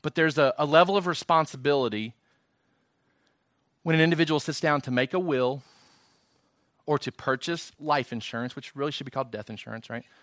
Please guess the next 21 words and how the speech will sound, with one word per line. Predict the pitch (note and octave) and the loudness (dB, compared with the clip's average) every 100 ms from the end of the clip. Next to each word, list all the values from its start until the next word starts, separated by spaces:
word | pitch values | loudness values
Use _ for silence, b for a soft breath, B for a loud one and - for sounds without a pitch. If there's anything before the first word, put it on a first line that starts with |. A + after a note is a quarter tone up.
| b | b
But | A#2 | -14
I | |
think | G#2+ B2 - | -10 -12 -12
nobody | C3 A#2+ B2 | -8 -6 -6
would | A2 | -6
really | A#2+ | -8
wanna | A#2 A2 | -8 -10
purchase | - A#2+ G#2 | -14 -14 -16
that | - A2+ | -10 -8
if | A2 | -8
it | - | -14
was | - | -18
called | - - D3+ C3 - | -20 -10 -8 -8 -8
that, | - - | -12 -12
so | A#2+ | -16
we | |
call | - C#3 | -10 -8
it | G2+ | -4
life | A2+ - | -6 -6
insurance, | A2+ - A2+ - - _ _ _ _ | -16 -14 -14 -14 -20 _ _ _ _
right? | C#3 | -8